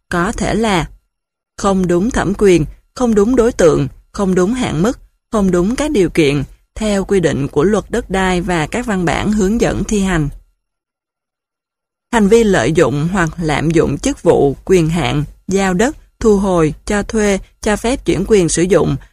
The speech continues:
cho phép chuyển mục đích sử dụng đất trái pháp luật chỉ cấu thành tội phạm nếu thuộc một trong các trường hợp. A.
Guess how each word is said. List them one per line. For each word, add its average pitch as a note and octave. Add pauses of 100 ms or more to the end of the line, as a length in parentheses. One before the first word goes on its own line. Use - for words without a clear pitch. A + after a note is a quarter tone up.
(160)
cho G3
phép G#3+
chuyển D#3+
mục -
đích B3+
sử -
dụng D#3
đất G#3
trái F3+
pháp C4
luật F3+ (400)
chỉ E3+
cấu G3+
thành G#3
tội D3
phạm D3 (280)
nếu F3+
thuộc G3
một E3
trong F#3
các A3
trường E3+
hợp. E3 (880)
A. G3